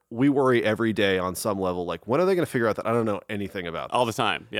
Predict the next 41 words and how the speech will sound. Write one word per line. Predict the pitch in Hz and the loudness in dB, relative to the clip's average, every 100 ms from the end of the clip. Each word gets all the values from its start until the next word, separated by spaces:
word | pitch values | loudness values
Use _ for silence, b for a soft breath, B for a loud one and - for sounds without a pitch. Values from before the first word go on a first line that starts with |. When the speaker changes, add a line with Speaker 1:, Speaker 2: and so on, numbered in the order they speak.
| 123 | 4
Speaker 1:
know, | 123 | 4
Speaker 2:
yes. | 127 | 4
Speaker 1:
and | 156 | 2
everybody | 196 220 233 220 | 2 2 0 2
Speaker 2:
For | 160 | 2
Speaker 1:
feels | 185 | 4
Speaker 2:
sure. | 180 | 4
Speaker 1:
that | 170 | 4
about | 156 147 | 4 2
everything | 113 131 147 135 | 2 2 0 2
they | 139 | 2
do. | 180 147 - | 2 -2 -2
Speaker 2:
Yeah, | 165 101 | 0 2
the | 113 | 2
imposter | 110 127 - 101 | 2 0 0 -8
syndrome, | 98 90 92 | -12 -12 -12
for | - | -14
sure. | 107 104 - | -6 -6 2
Speaker 1:
Right, | 233 - | 2 4
Speaker 2:
Yeah. | 120 | -2
Speaker 1:
exactly. | 143 220 190 - 110 - | 0 2 2 2 -2 2
And, | 180 165 - - | 2 2 -4 0
and | 175 170 - _ _ _ _ _ _ _ - | 2 2 -2 _ _ _ _ _ _ _ -2
Tony | 190 220 226 | 2 2 4
and | 196 170 160 - - | 2 0 -4 -10 0
Pauly | 165 175 | 2 4
don't | 135 131 | 4 2
feel | 123 127 | 0 -2
that. | 82 - _ _ | -2 -8 _ _
Speaker 2:
Not | 113 107 | 2 4
at | 104 | 6
all. | 107 98 92 | 4 2 -2
Speaker 1:
They, | 107 107 | 2 2
Speaker 2:
Yeah. | 190 | 4
Speaker 1:
they | 160 | 2
don't | 143 151 170 | 2 2 2
wanna | 139 139 151 160 | 2 2 4 4
get | 143 - | 2 0
caught. | 135 127 - | 2 2 2
They | 151 | 2
wouldn't, | 147 170 143 | 4 2 0